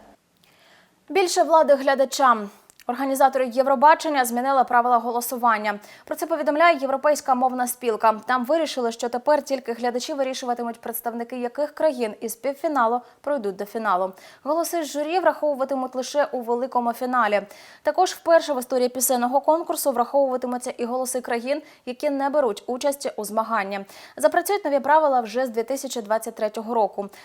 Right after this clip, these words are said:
Це буде шістдесят сьоме Євробачення. Прийматиме учасників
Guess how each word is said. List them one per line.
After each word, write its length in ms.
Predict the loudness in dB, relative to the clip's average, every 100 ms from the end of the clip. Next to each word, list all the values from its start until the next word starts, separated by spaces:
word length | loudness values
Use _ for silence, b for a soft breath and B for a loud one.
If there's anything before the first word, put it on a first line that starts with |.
| B
Це 100 | -6
буде 200 | -2 -2
шістдесят 520 | -4 -6 -2 -2 0
сьоме 340 | 0 0 0 -2
Євробачення. 680 | -4 -4 -2 -4 -4 -10 -10
Прийматиме 500 | -8 -4 -4 -6 -8 -10
учасників 540 | -2 -2 -2 -6